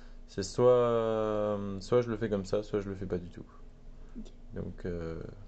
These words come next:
Speaker 1: soit je le fais en respectant ces valeurs-là, en embauchant quelqu'un et en la payant, euh,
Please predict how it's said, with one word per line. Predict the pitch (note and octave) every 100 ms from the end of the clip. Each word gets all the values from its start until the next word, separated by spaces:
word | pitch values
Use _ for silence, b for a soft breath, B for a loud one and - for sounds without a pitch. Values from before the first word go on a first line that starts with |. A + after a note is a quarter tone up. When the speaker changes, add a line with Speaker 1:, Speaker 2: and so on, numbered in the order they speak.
| - - -
Speaker 1:
soit | G#2+ G#2+
je |
le | G#2+
fais | G2 A2+
en | G2
respectant | F2+ - F#2+ -
ces | G2+ G2+
valeurs-là, | G2 F#2+ F#2 G2 G#2 B B B B B - - -
en | G2 F#2 F#2
embauchant | G2 G2 G#2 - G#2
quelqu'un | G#2+ G2+ G#2+ G#2 G#2
et | G2
en | F#2
la | F2+ F2
payant, | G2 F#2+ G2 G2+ F#2+ F2+
euh, | F2+